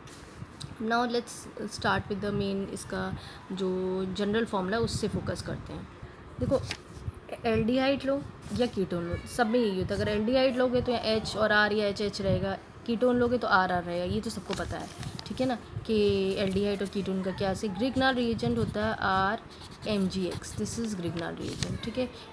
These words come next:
ये positive होता है partial, ये इस condition में ये negative होता है, ये तो नेगेटिव portion है ही, ठीक है।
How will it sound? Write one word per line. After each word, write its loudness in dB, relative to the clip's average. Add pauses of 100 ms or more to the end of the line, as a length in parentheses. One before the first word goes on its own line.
ये 4
positive 2
होता 2
है 0
partial, 0
ये 2
इस -6
condition -2
में -2
ये -2
negative -2
होता -4
है, -2
ये -2
तो -8
नेगेटिव -6
portion -6
है -2
ही, -2 (560)
ठीक -2
है। 0